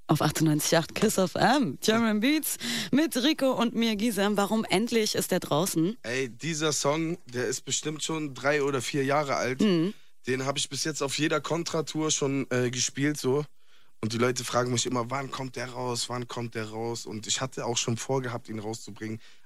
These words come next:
Speaker 2: Aber daraus ist nichts geworden. Jetzt ist er endlich auf der E P drauf.
Speaker 1: Endlich auf der E P, die am Freitag rausgekommen ist. Rückbank von Rico.
Speaker 2: Ja.
Speaker 1: Um dich mal kurz vorzustellen, du bist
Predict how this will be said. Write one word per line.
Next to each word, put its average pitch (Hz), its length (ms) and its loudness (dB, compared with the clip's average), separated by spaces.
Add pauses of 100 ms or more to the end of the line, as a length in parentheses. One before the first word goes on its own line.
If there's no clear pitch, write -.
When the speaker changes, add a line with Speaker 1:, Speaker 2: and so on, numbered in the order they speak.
Speaker 2:
Aber 110 120 -6
daraus 117 280 0
ist - 120 -8
nichts 127 200 -2
geworden. 127 420 0 (460)
Jetzt 117 260 0
ist 113 100 0
er 98 60 0
endlich 107 320 0
auf 101 100 -2
der 101 120 0
E 92 80 -2
P 180 100 6
drauf. 196 100 8
Speaker 1:
Endlich 208 380 4
auf 240 240 4
der 220 180 2
E 233 120 2
P, 285 380 2 (480)
die 285 120 8
am 269 80 4
Freitag 285 280 4
rausgekommen 277 560 4
ist. - 160 -2
Rückbank 269 460 4
von 240 220 2
Rico. 220 480 4
Speaker 2:
Ja. 294 40 -2 (340)
Speaker 1:
Um 262 120 4
dich 302 120 2
mal 254 100 0
kurz 220 160 0
vorzustellen, 190 580 2
du 185 80 0
bist - 480 0